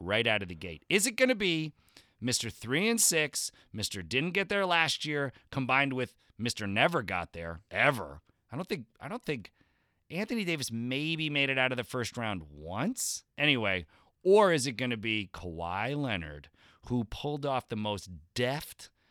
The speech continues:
the most crafty offseason move maybe in N B A history, to pull the wool over everyone's eyes? Everyone was, "Will he, won't he?"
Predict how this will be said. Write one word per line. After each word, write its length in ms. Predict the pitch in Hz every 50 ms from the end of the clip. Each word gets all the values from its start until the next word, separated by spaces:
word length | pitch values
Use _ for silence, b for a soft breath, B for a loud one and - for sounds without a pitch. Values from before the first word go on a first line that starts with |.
| _ _ _ _ _
the 100 | _ 123
most 340 | 120 120 117 117 107 - -
crafty 800 | - - - - - 135 135 143 156 156 151 - - 180 180 175 165 -
offseason 640 | 139 135 143 143 - - - 156 147 131 123 135 127
move 340 | 123 123 123 123 120 101
maybe 640 | 101 98 101 113 123 123 139 160 156 151 165 160 147
in 120 | 135 131 - -
N 200 | 123 127 143 139
B 200 | 135 139 135 135
A 140 | 127 127 123
history, 560 | - 95 117 110 - - - 85 71 - B B B B B B
to 100 | - 143
pull 360 | - - - - 185 196 196
the 100 | 170 170
wool 380 | 151 139 143 143 147 143 143 -
over 320 | - 117 107 107 113 117 - _ _
everyone's 840 | - - - - 208 190 185 175 170 165 160 139 131 123 120 113 107
eyes? 300 | 110 98 95 90 90 - - _ _
Everyone 880 | - 214 226 226 233 214 180 160 156 147 135 120 110 104 98 92 92 87
was, 180 | 90 87 - b b b b
"Will 300 | 131 147 185 202 208 196
he, 180 | 139 110 135 123
won't 320 | 104 104 - 196 170 -
he?" 180 | 104 101 95